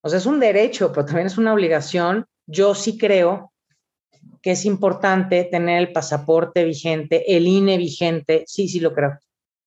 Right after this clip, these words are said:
Porque además esos documentos te sirven para otras cosas.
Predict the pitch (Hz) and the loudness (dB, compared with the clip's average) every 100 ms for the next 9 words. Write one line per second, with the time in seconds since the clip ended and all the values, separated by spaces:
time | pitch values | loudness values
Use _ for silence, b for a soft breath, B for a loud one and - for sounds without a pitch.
0 | B B B 202 233 269 302 311 277 277 | B B B 0 2 4 2 2 2 2
1 | 269 269 262 277 277 233 - 240 247 247 | 2 2 2 0 0 0 2 2 2 2
2 | 220 196 214 214 - 196 214 208 123 - | 2 2 2 -2 -2 -2 -2 -2 -10 -12
3 | - | -20